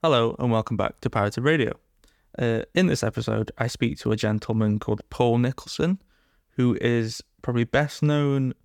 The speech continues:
for designing the Aphex Twin logo, but has done numerous other things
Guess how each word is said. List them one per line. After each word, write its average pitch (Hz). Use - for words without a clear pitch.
for 117
designing 113
the 104
Aphex 117
Twin 135
logo, 139
but 117
has 110
done 101
numerous 143
other 104
things 101